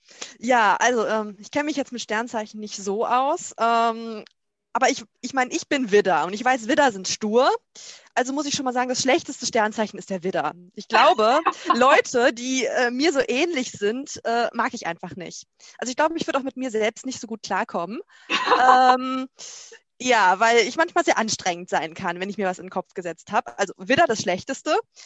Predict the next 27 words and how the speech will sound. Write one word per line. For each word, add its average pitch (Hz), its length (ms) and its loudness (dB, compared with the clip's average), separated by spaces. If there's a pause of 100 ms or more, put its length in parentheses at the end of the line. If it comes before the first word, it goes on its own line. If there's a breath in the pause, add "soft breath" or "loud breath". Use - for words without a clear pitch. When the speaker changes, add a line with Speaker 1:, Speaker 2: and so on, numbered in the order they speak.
(400 loud breath)
Speaker 1:
Und 254 720 0
ja, 208 500 -4
Lieblingssternzeichen. 202 1600 -6 (560 soft breath)
Äh, 214 60 -10 (1040 loud breath)
vielleicht 214 420 -2
so 262 60 -8
spontan 240 480 -2
würde 254 100 -6
ich 233 100 -8
sagen 202 300 -6
Zwillinge, 339 720 -2
weil 226 140 0
die 202 80 -8
eher 196 160 -2
so 190 80 -8
aufgeschlossen 277 800 -2
<laughs> 311 580 4
sind - 80 -12
und 208 220 -6
locker 294 920 4
und 220 320 -8
kontaktfreudig 277 920 -2
und 262 100 -10
irgendwie 214 260 -12
gar 190 180 0
nicht - 120 -10
langweilig. 165 840 -6